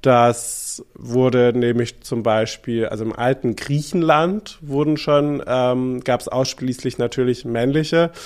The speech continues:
ähm, Schauspieler, weil auch das Patriarchat damals schon, ähm, aktiv war und dementsprechend mussten Männer eben Frauenrollen verkörpern. Und die gleiche Information habe ich noch zu Shakespeare-Zeiten gelesen. Jetzt weiß ich nicht, ob das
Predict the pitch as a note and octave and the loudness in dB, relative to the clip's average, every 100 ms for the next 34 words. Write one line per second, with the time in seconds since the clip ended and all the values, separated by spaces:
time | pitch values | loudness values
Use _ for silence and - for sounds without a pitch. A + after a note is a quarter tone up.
0 | - - - D3 D3+ D3+ D3+ D#3 - E3+ | -20 -10 2 4 4 4 2 2 -2 0
1 | E3+ C#3+ B2 A#2 A#2+ A#2 A#2 - A#2 - | 2 4 4 4 0 -6 -8 -4 -4 -2
2 | A2 G#2+ A#2+ A2 A2+ B2 C#3 D3+ D3+ D3+ | -2 -2 -2 -2 0 2 4 2 0 0
3 | D3+ D3+ - - - - C#3 C#3 C#3+ C#3+ | 0 -2 -14 -20 -10 2 6 6 6 2
4 | - D3 - E3+ E3+ - D#3 D#3+ D#3+ - | -2 -4 -4 -6 -6 0 4 6 4 4
5 | C#3 C3+ C3+ C3 - - C#3+ C#3 - C#3+ | 2 4 4 0 -4 -4 2 2 2 0
6 | C#3 C#3 C3 C3+ - B2 B2+ C#3 C#3 B2+ | 2 2 2 0 0 2 4 4 4 2
7 | A#2+ - D3 D#3+ A#2+ A#2 A#2+ A#2+ B2 - | 0 4 6 6 4 2 0 0 -4 0
8 | A#2+ - C#3+ D3+ - - - _ D3 C3+ | 0 2 2 0 -2 -20 -20 _ 4 6
9 | C3+ C3+ C3+ C#3 - - - A2+ C3+ C#3 | 8 6 4 0 -14 -16 -14 0 4 4
10 | D3+ E3+ D#3+ D3 C#3 C#3 - C#3 C#3+ C#3 | 6 4 6 6 6 2 0 4 4 4
11 | C3+ C3 C3+ - - B2 - - C3+ C#3+ | 4 2 0 0 -8 -12 -8 0 0 0
12 | - F3+ F3+ F3+ - E3+ F3+ F#3 F3 F3 | -2 2 2 2 2 4 4 0 -2 0
13 | F3 F3+ F#3 G3+ F3+ C#3+ C#3+ C3+ C3+ C#3+ | 2 4 4 2 2 0 2 2 2 -4
14 | C3 - A#2+ C3+ - | -6 -8 -8 -8 -10